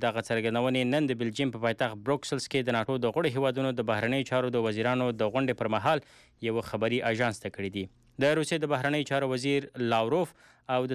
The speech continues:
ترکیې د بهرنیو چارو وزیر اوغلو د همدې راتلونکي پنجشنبې او جمعې په ورځو کې د سربیا په پایتخت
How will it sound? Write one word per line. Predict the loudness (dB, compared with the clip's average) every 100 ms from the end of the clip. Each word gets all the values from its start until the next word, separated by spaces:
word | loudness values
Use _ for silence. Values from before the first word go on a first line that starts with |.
| -4
ترکیې | -2 -2
د | 0
بهرنیو | -2 0 0 0
چارو | 0 0 0
وزیر | 0 -2
اوغلو | 0 -2 0 2
د | 2 0 -2
همدې | 0 0
راتلونکي | 0 0 -2 -2 -2
پنجشنبې | -4 -2 0 0 0
او | 0
جمعې | 0 0 0
په | 2
ورځو | 2 2 0
کې | -2 -4 -20 -20 _ _ -4
د | 0 0
سربیا | 0 -2 0 0
په | 0
پایتخت | -2 0 -2 -4